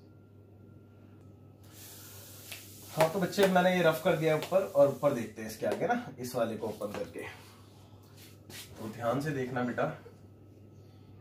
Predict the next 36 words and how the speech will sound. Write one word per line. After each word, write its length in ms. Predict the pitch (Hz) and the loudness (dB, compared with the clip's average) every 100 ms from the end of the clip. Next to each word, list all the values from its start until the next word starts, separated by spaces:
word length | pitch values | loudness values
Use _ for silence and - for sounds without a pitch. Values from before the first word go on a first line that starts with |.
| - - - - - - - - - - - - - - - - - - | -20 -20 -20 -20 -20 -20 -20 -20 -20 -20 -20 -20 -20 -20 -20 -20 -20 -16
मैंने 220 | 104 110 117 | -12 -8 -8
फिर 200 | - 117 | -8 -6
से 160 | - | -2
again 300 | 117 113 117 | -2 -2 -4
एक 120 | 117 117 | -4 -4
number 220 | 113 117 | -4 -2
line 240 | 117 117 | -2 -4
बना 180 | 113 107 | -4 -4
दी, 140 | 104 139 | -2 -2
और 140 | 139 | -4
यहाँ 260 | 113 110 107 | -6 -6 -6
से 200 | - - | -6 -4
और 160 | 151 | -4
यहाँ 180 | 139 110 - - | -4 -8 -10 -10
पे 120 | - - | -12 -6
इन 120 | 123 | -2
दोनों 220 | 123 117 120 | 0 0 -2
को 200 | - 123 - - - | -4 -4 -6 -10 -8
अब 60 | |
मेरे 180 | 113 98 | -6 -6
को 160 | - - - - - - - - - - - | -8 -12 -12 -20 -20 -20 -20 -18 -18 -16 -10
ओपन 320 | 110 113 110 | -6 -4 -4
करना 280 | 101 85 85 | -4 -6 -8
था। 200 | 87 92 - | -10 -10 -10
तो 180 | 98 98 - - | -10 -10 -10 -6
पहला 240 | 104 113 | 0 0
point 380 | 117 117 117 120 | 2 2 2 -2
है 240 | 110 117 - | -2 -2 -4
फ़ाइव 400 | - 98 107 - | 0 0 0 -4
पॉइंट 320 | 101 101 143 - - - - - - - - - | -4 -4 -4 -8 -18 -20 -20 -20 -20 -20 -20 -10
थ्री 120 | 113 143 - | -6 -6 -8
ट्रिपल 340 | 113 107 98 104 | -10 -8 -4 -4
सेवन, 380 | 90 85 85 85 90 | -4 -6 -8 -12 -10
एक, 260 | 104 123 - - | -6 -6 -10 -14
दो, 200 | 101 101 - - - - - - | -10 -8 -8 -12 -20 -20 -20 -14
तीन, 240 | 110 92 | -10 -10